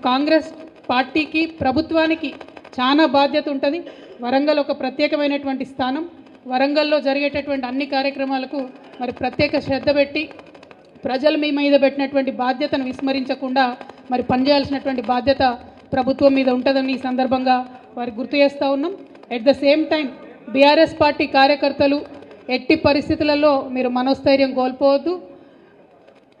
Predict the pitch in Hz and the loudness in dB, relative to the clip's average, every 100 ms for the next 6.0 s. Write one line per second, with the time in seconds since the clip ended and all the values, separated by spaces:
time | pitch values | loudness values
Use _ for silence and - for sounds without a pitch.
0 | - 254 269 294 302 294 285 285 285 262 | -2 0 0 -2 -2 0 0 0 -2 -4
1 | 285 - - - _ 240 254 285 277 294 | -10 -20 -20 -20 _ -6 -2 0 0 0
2 | 285 269 269 302 349 240 254 262 254 254 | 0 -2 -2 -4 -4 -8 -8 -6 -4 -4
3 | 262 277 254 254 - 277 285 339 - - | -4 -8 -8 -8 -4 -2 -2 -4 -6 -20
4 | - - 247 262 311 285 302 - - - | -20 -6 0 2 2 0 -6 -16 -20 -6
5 | 269 269 311 311 294 294 277 294 285 302 | 0 4 6 6 2 2 0 0 -4 -4